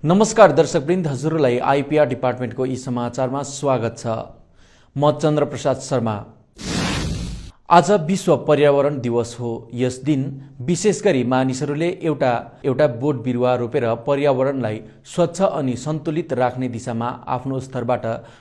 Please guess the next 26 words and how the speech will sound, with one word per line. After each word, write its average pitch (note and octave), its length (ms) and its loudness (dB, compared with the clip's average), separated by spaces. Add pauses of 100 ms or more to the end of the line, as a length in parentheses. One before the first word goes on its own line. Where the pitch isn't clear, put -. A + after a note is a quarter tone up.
(120)
योगदान C3 400 2
पुर्याउने A2+ 380 -2
गर्दछन्। A2 540 -4 (680)
प्रत्येक G3 360 4
मानव D#3+ 360 4
जातिका C#3+ 400 4
निम्ति C3 400 -2
स्वच्छ D#3 380 -4
वातावरण, B2 680 0 (400)
स्वच्छ F3+ 320 2
हावापानी C3 640 2
इत्यादिको B2+ 920 -2
अत्यन्त D3+ 380 0
आवश्यकता B2+ 640 0
पर्दछ। G#2+ 480 -8 (800)
पर्यावरणलाई F#3+ 640 6
स्वच्छ D#3 360 -2
अनि D3 340 0
सन्तुलित D#3 560 -2
राख्नका B2+ 440 2
निम्ति B2+ 440 -4 (220)
हामी E3 220 2
प्रत्येक F3+ 440 0
मानिसको D3 520 -2
दायित्व B2 480 2
भनेको B2+ 500 -2